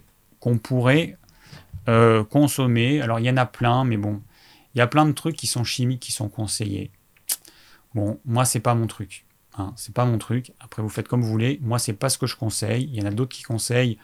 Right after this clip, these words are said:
ça. Bon, de la vitamine C chimique, donc, hein, l'acide ascorbique,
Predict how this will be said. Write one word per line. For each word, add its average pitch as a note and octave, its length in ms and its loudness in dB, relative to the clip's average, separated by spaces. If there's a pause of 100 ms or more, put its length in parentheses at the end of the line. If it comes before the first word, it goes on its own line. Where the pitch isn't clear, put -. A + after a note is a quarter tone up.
(560)
ça. C3 400 8
Bon, A2+ 160 -2
de G#2+ 60 -2
la G#2+ 60 0
vitamine A#2+ 460 0
C B2+ 460 0 (460)
chimique, B2+ 460 -2
donc, B2+ 340 -4 (380)
hein, G#2+ 140 -4
l'acide G#2+ 320 -4
ascorbique, G#2 560 -6